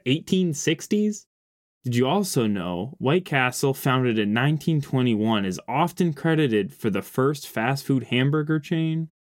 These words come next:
McDonald's famously took the idea and ran with it, becoming the world's largest restaurant chain in the process.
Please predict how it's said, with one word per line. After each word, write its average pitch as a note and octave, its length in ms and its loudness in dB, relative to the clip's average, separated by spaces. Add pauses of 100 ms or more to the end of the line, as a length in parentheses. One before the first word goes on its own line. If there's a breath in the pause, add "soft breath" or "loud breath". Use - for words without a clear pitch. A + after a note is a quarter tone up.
(500)
McDonald's C3+ 520 0
famously F3+ 560 0
took F3 240 -4
the A#2 120 2
idea G2+ 300 0
and G2+ 100 0
ran A#2 300 2
with F#2+ 140 -10
it, - 200 -8
becoming B2+ 360 0
the A#2 80 2
world's A2+ 340 2
largest F3+ 640 0
restaurant D#3 500 0
chain G#2 420 0
in B2+ 200 2
the C3+ 80 0
process. - 1120 -6